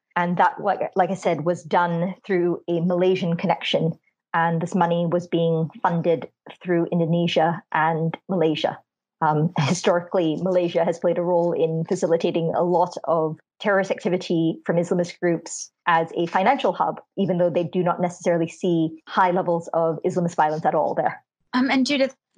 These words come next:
Speaker 2: thank you for that. Well, just one last final question. Um, so we saw in the documentary that the government allocated one billion dollars in rebuilding the city after the conflict was over.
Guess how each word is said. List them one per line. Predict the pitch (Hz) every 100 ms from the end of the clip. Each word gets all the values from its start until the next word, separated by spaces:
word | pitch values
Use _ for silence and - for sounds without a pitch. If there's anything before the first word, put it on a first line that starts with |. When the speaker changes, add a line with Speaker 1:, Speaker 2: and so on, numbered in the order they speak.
| -
Speaker 2:
thank | 247 240
you | 233
for |
that. | 233 220
Well, | 254
just | -
one | 269 247
last | 220 220 214 -
final | - 208 190
question. | 180 190 - 180 175 -
Um, | 202 202
so | 196 - 220 214
we | 202 254
saw | - 285
in | 294
the | 247
documentary | 208 202 190 185 180 180
that | 175
the | 190
government | 190 185 185 175
allocated | - 170 175 - 165 170 170
one | 185 196
billion | 180 170 175
dollars | 165 156 147 156 160 - _ _ -
in | 220
rebuilding | 226 208 233 208 196
the |
city | 180 - 190 175
after | 165 180
the | 175
conflict | - - - 170
was | 175 165
over. | 175 170 104 -